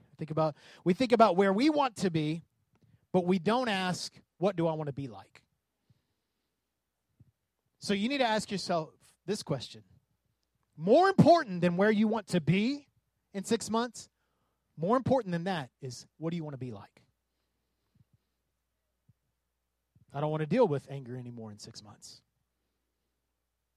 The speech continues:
I don't want to deal with lust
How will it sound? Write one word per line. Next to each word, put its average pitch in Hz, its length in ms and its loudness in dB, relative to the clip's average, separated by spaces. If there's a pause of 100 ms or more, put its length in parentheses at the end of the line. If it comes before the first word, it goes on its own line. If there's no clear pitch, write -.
I 156 80 -4
don't 175 120 0
want 180 200 0
to 175 80 0
deal 247 180 4
with 156 220 0 (1500)
lust 151 580 -4